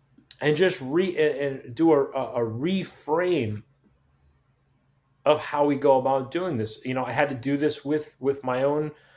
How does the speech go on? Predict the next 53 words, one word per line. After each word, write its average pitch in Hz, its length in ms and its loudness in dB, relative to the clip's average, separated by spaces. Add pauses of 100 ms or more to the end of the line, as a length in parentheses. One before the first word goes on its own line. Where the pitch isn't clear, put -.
(200)
uh, 120 240 0
children 139 680 4
with 151 400 6
work. 170 520 -2 (180)
I 143 120 0
was 143 180 0
saying, 143 200 2
"I'm 131 100 -2
going, 156 300 6
I 135 80 0
gotta 147 140 4
go 156 60 8
to 151 60 10
work 147 240 2
today. 113 280 -4 (600)
I 123 160 0
own 135 120 4
the 113 60 -4
business, 143 300 0
but 120 160 0
I'm, 120 120 -2 (160)
I 135 60 -8
gotta 147 180 6
go 151 60 8
to 139 60 8
work 131 260 2
today. - 220 -12 (140)
I 131 40 -4
gotta 139 140 4
go 131 60 2
to 127 60 2
work 120 220 -4
today." 92 280 -12
And 127 80 -4
I, 127 120 -4
I - 40 -18
kept - 240 -20
saying 120 360 -10
it, - 160 -20
programming. 107 560 0 (580)
That's 110 160 -4
what 113 100 -12
my - 100 -14
dad 127 380 0
said. 120 200 -6
That's 113 180 -12
my - 140 -20
grandfather, 139 440 -2
you 139 60 2
know, 113 120 -2 (220)
going 170 320 2
to 143 100 -6
work. - 420 -8